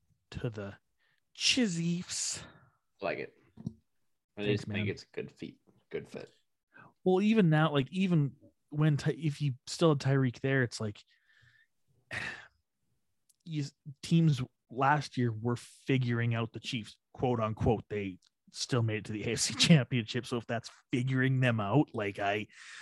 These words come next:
Speaker 1: um, but now Tyreek Hill, Tyreek Hill's gone. I, Mahomes needs someone that isn't a thirty-three-year-old tight end. Like, he just does. Um, yeah.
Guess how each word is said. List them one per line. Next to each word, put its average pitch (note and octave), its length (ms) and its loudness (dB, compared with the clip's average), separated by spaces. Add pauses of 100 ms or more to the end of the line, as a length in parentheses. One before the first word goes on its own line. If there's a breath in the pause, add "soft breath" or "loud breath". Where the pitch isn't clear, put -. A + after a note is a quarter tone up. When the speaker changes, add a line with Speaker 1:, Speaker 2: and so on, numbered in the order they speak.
(280 loud breath)
Speaker 1:
um, G#2+ 440 0 (260)
but A#2+ 200 0 (1160)
now D3 260 8 (140)
Tyreek D3 280 4
Hill, C#3 300 0
Tyreek D3+ 300 2
Hill's C3 200 2
gone. G#2+ 460 -6
I, G#2+ 200 -8 (180)
Mahomes C#3 540 6 (840 loud breath)
needs D3+ 560 6
someone C#3+ 500 4
that B2+ 120 0
isn't B2+ 220 0
a A#2+ 60 -2
thirty-three-year-old A#2 920 -2
tight G#2 240 -6
end. F2 240 -16 (220)
Like, A2+ 180 -6
he A2+ 200 -10 (140)
just - 380 -2
does. G2+ 420 -10 (520 soft breath)
Um, A2 420 -4 (320)
yeah. G#3+ 140 0